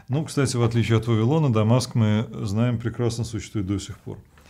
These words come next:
«Города Ароэра будут заброшены», или его города навсегда будут заброшены. Ароэр — одно из географических названий в Сирии.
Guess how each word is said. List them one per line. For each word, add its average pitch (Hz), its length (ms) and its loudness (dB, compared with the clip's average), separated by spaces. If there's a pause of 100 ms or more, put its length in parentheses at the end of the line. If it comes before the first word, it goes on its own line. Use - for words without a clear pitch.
(460)
«Города 147 340 4
Ароэра 156 600 6
будут 135 220 0
заброшены», 127 540 0
или 127 160 2
его 123 280 4
города 120 340 4
навсегда 117 480 2
будут 101 220 0
заброшены. 113 640 0
Ароэр — 113 280 2
одно 104 220 -2
из 92 100 -4
географических 98 680 -6
названий 95 380 0
в 92 60 -8
Сирии. 165 440 -4